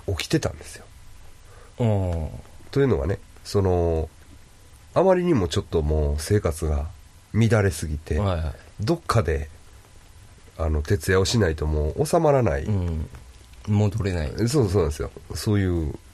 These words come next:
Speaker 2: うん。
Speaker 1: 時ってあるじゃないですか。
Speaker 2: はい。
Speaker 1: そういう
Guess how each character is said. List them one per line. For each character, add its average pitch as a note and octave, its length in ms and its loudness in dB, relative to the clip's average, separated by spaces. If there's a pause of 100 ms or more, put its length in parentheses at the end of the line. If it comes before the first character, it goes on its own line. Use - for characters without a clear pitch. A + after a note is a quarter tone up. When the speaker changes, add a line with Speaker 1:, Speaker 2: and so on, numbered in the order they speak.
(140)
Speaker 2:
う - 20 0
ん。 D#2+ 260 -2 (760)
Speaker 1:
時 D#2+ 160 -2
っ - 20 -8
て D2+ 100 -4
あ E2 40 2
る G2+ 80 2
じ F2 80 -2
ゃ - 20 -10
な D#2 60 -14
い - 20 -18
で - 80 -8
す - 20 0
か。 F#2+ 100 2
Speaker 2:
は D#2 100 -4
い。 C#2+ 40 -6 (920)
Speaker 1:
そ C3 200 0
う B2 60 4
い A2 60 4
う F#2+ 340 0